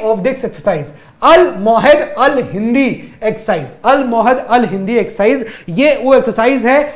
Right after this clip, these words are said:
जो इंडिया और सऊदी अरेबिया के बीच में हुई है। It's a maiden exercise, बार बार मैं आपको इस point पे दे रहा हूं क्योंकि ये First ever है बेटा, First ever, पहली बार ये joint इस तरह की exercise जो यहां हुई है, ठीक है, तो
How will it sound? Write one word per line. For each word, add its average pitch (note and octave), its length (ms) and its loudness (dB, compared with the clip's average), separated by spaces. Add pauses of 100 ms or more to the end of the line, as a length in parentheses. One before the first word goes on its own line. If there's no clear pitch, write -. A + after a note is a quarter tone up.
(140)
जो A#3+ 260 4 (140)
इंडिया A#3 460 2
और A#3+ 460 4
सऊदी A3 440 0
अरेबिया A3 300 0
के A3 120 -2
बीच G#3 200 -6
में A#3+ 100 -2
हुई A#3+ 260 0
है। C#4+ 380 0
It's B3 200 0
a D4 140 4
maiden E4 420 4
exercise, C4+ 400 2
बार A#3 240 2
बार C4 220 4
मैं C4+ 100 2
आपको C4 300 0
इस A#3+ 80 -6
point A#3+ 300 -2
पे A#3+ 60 -6
दे A#3 120 2
रहा A#3 100 4
हूं B3 180 2 (260)
क्योंकि A#3 200 -4
ये C#4+ 140 2
First D#4+ 580 2
ever C4+ 260 4
है C4 120 4
बेटा, A#3+ 280 2 (320)
First D#4+ 380 4
ever, A#3+ 220 2
पहली C#4 420 4
बार A#3+ 320 4
ये C4+ 160 0
joint A#3 360 0
इस A3 180 -4
तरह A#3 180 0
की G#3 80 -2
exercise A3+ 400 2 (260)
जो A#3 100 4
यहां A#3 260 6
हुई A#3 300 2
है, A#3+ 160 2 (240)
ठीक G#3 120 -4
है, C#4 140 4 (400)
तो B3+ 60 2